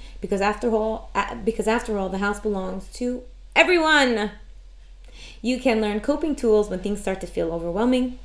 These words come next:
You can see what sets you off and how to stop it. You can learn to design spaces in a way that makes you feel zen.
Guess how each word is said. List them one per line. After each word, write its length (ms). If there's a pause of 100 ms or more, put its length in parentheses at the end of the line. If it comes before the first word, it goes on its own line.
(320)
You 120
can 180
see 160
what 200
sets 200
you 140
off 180
and 120
how 120
to 80
stop 320
it. 220 (760)
You 80
can 180
learn 180
to 100
design 400
spaces 600
in 140
a 60
way 400
that 120
makes 360
you 40
feel 380 (160)
zen. 240